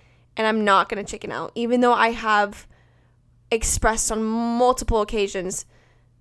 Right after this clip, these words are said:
of chickening, chickening out, and so many people in my life are like, "You're not chickening out, you need this."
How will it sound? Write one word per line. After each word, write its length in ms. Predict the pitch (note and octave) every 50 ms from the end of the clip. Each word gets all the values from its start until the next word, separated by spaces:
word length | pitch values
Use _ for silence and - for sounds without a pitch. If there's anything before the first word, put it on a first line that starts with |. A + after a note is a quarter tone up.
| _ _ _ _ _ -
of 180 | A3 G#3 -
chickening, 520 | - - A#3 A3 - A3 G#3 - - - - - - - _ _
chickening 420 | - - D#4 D4+ B3+ C#4 A#3+ G#3 G3
out, 260 | F#3+ F#3+ F#3 G3+ - -
and 480 | - A3 A3 G#3 G#3 G3 F#3 G3 - - _ _ _ _ _ -
so 200 | - - - A#3
many 140 | A3+ G#3+ G#3
people 240 | - A3 G#3 G#3+ G#3
in 60 | G#3
my 120 | G#3 G3+
life 340 | F#3+ F3+ F3 E3+ F#3 - -
are 100 | G#3+ G#3
like, 200 | G3+ - - -
"You're 140 | G#3+ G#3 G#3
not 220 | G#3 G3+ - F#3
chickening 380 | - - G3+ - G#3 G3+ G3 F#3+
out, 260 | F3+ E3 - - -
you 140 | G#3+ G#3 G#3
need 240 | G3+ F#3+ F#3+ - -
this." 420 | - - - - - - -